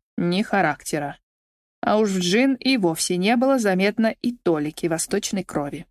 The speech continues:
«Давай, дорогой мой», развернулась всем грузным телом к Михаилу Нинаджановна.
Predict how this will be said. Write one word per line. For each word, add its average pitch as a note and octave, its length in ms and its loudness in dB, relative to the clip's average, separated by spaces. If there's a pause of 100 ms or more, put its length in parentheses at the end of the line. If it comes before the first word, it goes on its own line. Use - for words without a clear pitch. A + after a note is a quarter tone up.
(500)
«Давай, A#3+ 380 4
дорогой A3 460 2
мой», G#3 300 0 (280)
развернулась A3+ 720 2
всем A3 260 0
грузным G3 440 2
телом C#4 380 2
к - 100 -4
Михаилу G#3 560 0
Нинаджановна. G3+ 840 0